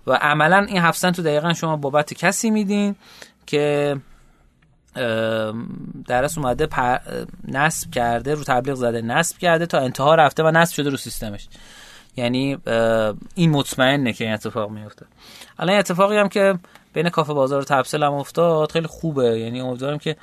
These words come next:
شمارش کسایی که توی تبلیغ جستجوی کافه بازار هم میان رو می‌خرن با استفاده از این کاری که واسه تپسل، با تپسل افتاده و متریکس شمارش انجام می‌دن، این عددهایی که،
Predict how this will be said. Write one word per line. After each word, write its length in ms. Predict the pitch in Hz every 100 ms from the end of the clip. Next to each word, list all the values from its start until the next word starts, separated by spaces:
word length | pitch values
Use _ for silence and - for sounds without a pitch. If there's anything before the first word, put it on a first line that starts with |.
| - - _ -
شمارش 1160 | - - - - 147 143 135 131 131 160 170
کسایی 500 | 160 - 127 - 156
که 140 | 151 135
توی 180 | - 131
تبلیغ 380 | 131 127 127
جستجوی 440 | 131 127 - 120 131
کافه 220 | 135 131
بازار 340 | 131 123 131
هم 100 | 127
میان 240 | 131 127 127 - - - -
رو 100 | 135
می‌خرن 460 | 135 - 139 160 170
با 240 | 143 139
استفاده 380 | 131 139 135 160
از 140 | 151
این 80 | 147
کاری 240 | - 160 156
که 100 | 139
واسه 320 | 123 131 123
تپسل، 480 | 139 127 - 135 - - -
با 80 | 135
تپسل 340 | 135 - 143
افتاده 640 | 127 - 127 131 139 135 - - - - -
و 40 |
متریکس 460 | 127 120 - 151 -
شمارش 360 | 139 131 123
انجام 340 | 139 135 135 139
می‌دن، 440 | 139 175 160 151 -
این 120 | -
عددهایی 420 | 151 139 131 156
که، 240 | 156 151